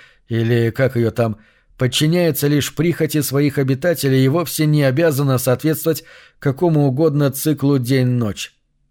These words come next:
Но все же не очень-то приятно обнаружить, что им управляют настолько произвольно.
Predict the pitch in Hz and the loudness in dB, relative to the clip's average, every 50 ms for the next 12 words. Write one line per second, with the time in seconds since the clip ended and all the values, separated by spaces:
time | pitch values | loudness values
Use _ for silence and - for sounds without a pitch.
0 | _ _ _ - 95 92 - - 156 135 107 139 143 135 135 139 165 175 160 135 | _ _ _ -10 -10 -8 -4 -4 -2 -2 0 0 0 2 2 2 2 2 0 0
1 | - 135 131 127 131 123 127 131 143 139 113 117 127 127 110 123 131 135 160 185 | 0 0 0 0 0 0 0 2 0 2 2 2 0 0 2 2 2 2 2 2
2 | 160 139 151 - - - - - - _ _ - - - 151 156 175 170 156 139 | 2 0 -2 -2 -4 -12 -20 -20 -20 _ _ -14 -4 0 2 2 2 2 2 0
3 | 120 131 135 123 135 160 151 147 123 143 147 135 139 - 156 139 127 - 135 127 | 2 2 2 4 4 4 2 2 2 2 0 0 0 0 0 0 0 0 -2 -2
4 | 139 143 147 135 123 120 117 104 95 92 87 80 | 0 0 0 0 0 0 0 0 -2 -4 -6 -10